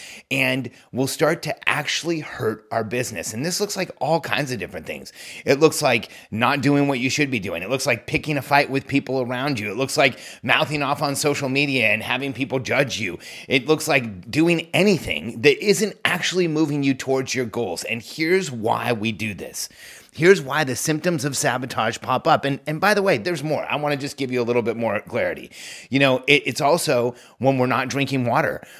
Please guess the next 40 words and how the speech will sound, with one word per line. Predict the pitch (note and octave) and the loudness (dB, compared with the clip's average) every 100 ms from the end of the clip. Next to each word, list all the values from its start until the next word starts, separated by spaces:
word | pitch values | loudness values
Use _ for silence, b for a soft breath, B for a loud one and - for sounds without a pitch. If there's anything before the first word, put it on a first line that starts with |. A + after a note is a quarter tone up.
| B | B
when | B2+ C3 | 0 2
we're | C#3 | 4
not | D3+ A#2 F2 | 4 0 -4
breathing, | G#2+ D3 D3 F#2 D2+ G2+ | 0 2 2 0 -2 0
when | B2+ | 0
we're | C#3 | 2
not | C#3 C3+ - | -2 -4 -2
eating | C3+ D#3 C#3+ A2+ | 0 2 2 2
right, | G2 G2+ | 0 0
when | A#2+ B2 | -2 -2
we're | |
skipping | A#2 - D#3 - D3+ C#3+ | -4 0 0 2 0 0
meals, | D3+ D3+ G2+ G2+ | 0 0 -2 -2
when | A#2+ A#2+ | -2 0
we're | B2 | 0
not | C3 D3+ - | -2 -2 2
actually | A#2+ C#3+ - D#3 D3 | 2 2 -2 -2 0
taking | D3 C3 B2 B2 | -2 -2 -2 -2
care | C#3+ E3 | 4 4
of | C#3+ | 4
ourselves, | G2 F#2 A2 G#2+ A2 B B B | 0 -2 -2 -4 -6 B B B
all | C3+ D#3+ F3+ | 2 4 4
of | D3+ | 2
these | A#2+ B2+ B2+ | 0 -2 -2
things | D3+ D3+ B2+ | -2 -2 -2
begin | A#2 A2 B2+ | -2 -2 -2
to | A#2 | -2
sabotage | A#2 G2 - B2+ A#2+ G#2+ | -2 -2 -4 -4 -4 -2
our | G2+ | -4
success. | - B2 D#3+ D3+ | -6 -2 -2 -2
And | G2+ G#2 | -4 -2
why | - C#3+ | 0 0
does | D#3+ | 0
this | D3 - | -4 -4
happen? | - G#2+ E3+ G3 G3+ B B B B | -4 -4 -4 -6 -8 B B B B
It's | B2+ - | -8 -2
because | C#3+ D3 B2 | -2 -2 -2
we | C3 | -4
don't | F#2 B2+ D#3+ A#2 | -2 -2 -2 -4
have | C3+ A#2+ B1 G2+ | -4 -2 -4 -10